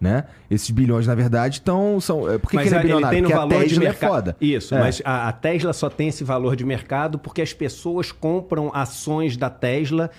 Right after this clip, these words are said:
Speaker 2: e fazem com que, via lei de oferta e demanda, a ação da Tesla passe a valer aquilo.
Speaker 1: Uhum.
Speaker 2: Então existe sim essa concentração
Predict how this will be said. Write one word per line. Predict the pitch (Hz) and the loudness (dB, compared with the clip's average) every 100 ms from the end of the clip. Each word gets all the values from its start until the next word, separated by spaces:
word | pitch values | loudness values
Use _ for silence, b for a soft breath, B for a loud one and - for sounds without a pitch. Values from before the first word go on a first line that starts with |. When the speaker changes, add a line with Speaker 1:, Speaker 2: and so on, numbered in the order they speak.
| B - | B -6
Speaker 2:
e | |
fazem | 127 - 151 139 139 | -4 -2 -4 -2 -4
com | 143 | -4
que, | 131 131 | -4 -4
via | 107 147 135 | -2 -2 0
lei | 127 127 | 0 0
de | 120 | -2
oferta | 120 - 135 127 - | -4 -4 -4 -4 -6
e | |
demanda, | 127 123 123 147 147 | -4 -2 0 -2 -4
a | |
ação | 139 - 143 | -8 -6 -6
da | 135 | -4
Tesla | 131 135 135 143 | -4 -4 -4 -4
passe | 127 139 143 151 | -4 -4 -2 -2
a | |
valer | 147 135 160 | -2 -2 -2
aquilo. | - 123 117 | 0 0 4
Speaker 1:
Uhum. | 117 98 73 | 4 2 0
Speaker 2:
Então | 131 160 233 | -2 -2 -2
existe | 127 170 226 - | -2 -4 -4 -8
sim | 151 - 175 180 | -14 -4 -2 0
essa | 123 135 | -2 -6
concentração | - 135 - 131 127 131 - 131 131 | -4 -6 -4 -6 -4 -6 -4 -4 -4